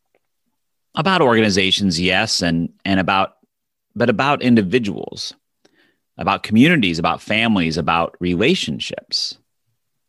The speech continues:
Just think about that for a moment. We are not neutral. Never. No matter where we are, no matter where we go, no matter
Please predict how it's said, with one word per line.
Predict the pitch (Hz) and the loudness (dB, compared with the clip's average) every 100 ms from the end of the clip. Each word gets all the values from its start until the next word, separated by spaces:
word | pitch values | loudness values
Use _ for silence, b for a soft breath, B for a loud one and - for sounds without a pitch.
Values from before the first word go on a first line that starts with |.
| _ _ _ _ _ _ _ | _ _ _ _ _ _ _
Just | - 151 | -6 -2
think | 196 160 | 0 0
about | 123 110 | 0 0
that | 104 87 | -2 -2
for | 98 | -2
a | 92 | 2
moment. | 90 78 B B B _ | 2 0 B B B _
We | - 139 135 | 0 2 2
are | 101 98 | 2 0
not | 95 98 98 98 - _ _ _ | 2 2 0 -2 -6 _ _ _
neutral. | 110 135 - - - _ _ _ - | -4 -4 -4 -16 -20 _ _ _ -2
Never. | 107 117 - - - _ _ _ _ _ _ _ _ _ _ _ - | 0 2 -2 -10 -14 _ _ _ _ _ _ _ _ _ _ _ 0
No | 107 | 2
matter | 110 117 | 2 2
where | 117 101 | 2 4
we | 117 90 | 4 4
are, | 92 98 | 2 2
no | |
matter | 92 87 | 0 -2
where | 87 92 | 0 2
we | 101 101 | 2 0
go, | 90 85 92 | 0 2 2
no | 95 | 2
matter | 87 87 87 | 0 0 -2